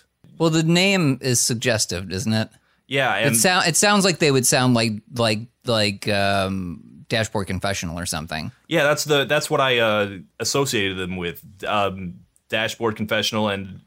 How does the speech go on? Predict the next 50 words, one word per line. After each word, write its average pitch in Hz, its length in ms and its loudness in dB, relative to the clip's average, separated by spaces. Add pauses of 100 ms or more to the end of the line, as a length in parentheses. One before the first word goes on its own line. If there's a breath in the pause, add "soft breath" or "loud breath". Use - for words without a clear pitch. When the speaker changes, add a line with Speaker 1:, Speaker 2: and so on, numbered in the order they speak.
(680 soft breath)
Speaker 2:
I, 135 60 0
I, 147 140 -2
th-, 135 80 -4
I 156 180 2
remember, 208 560 2
I 139 60 0
remember 175 360 4
Bright 117 320 2
Eyes 90 400 0
also 123 340 0
being 98 220 -2
called 92 260 -2
emo. 82 480 -6 (920)
And 123 180 -2
I, 127 180 0
you 127 180 -2
know, 127 120 4
if - 160 -2
you 143 80 2
look 151 100 0
on 123 120 2
Wikipedia, 123 520 0
all 104 140 0
these 113 160 0
bands, 107 240 -2
they, 104 120 0
you 107 160 -2
know, 101 100 0
they 107 120 -2
do 110 200 -2
have 107 240 -2
the 104 60 -4
word 107 200 0
emo 98 600 0
next 104 340 -4
to 101 160 -4
their, 95 300 0
uh, 90 340 0
you 85 180 -12
know, 87 80 -6
it's 90 100 -8
like, 98 140 -8
what 123 220 -4
genre? 123 440 0
It's, 92 120 -6
like, 101 160 -6
way 113 300 0
at 110 100 -4
the 107 180 0
end. 87 360 -4